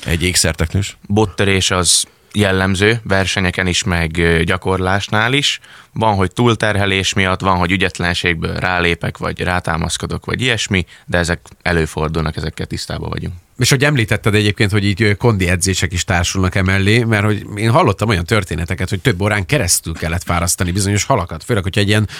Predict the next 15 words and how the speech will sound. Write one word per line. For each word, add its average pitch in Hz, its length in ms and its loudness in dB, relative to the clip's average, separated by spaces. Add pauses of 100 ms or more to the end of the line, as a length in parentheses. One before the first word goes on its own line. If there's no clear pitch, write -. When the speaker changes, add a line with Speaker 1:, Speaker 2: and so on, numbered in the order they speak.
(100)
Speaker 3:
nagy 113 220 0
halakat 87 420 -2
orogra. 80 400 -4 (300)
Neked 104 260 0
mi 135 80 4
volt 123 180 4
eddig 95 180 0
a 92 40 0
leghosszabb 87 440 -2
ilyen 85 260 -2 (460)
fárasztásod? 82 720 -2
Speaker 2:
Nekem 139 380 0
ilyen 104 160 4
negyvenöt 101 640 2
perc, 85 400 -2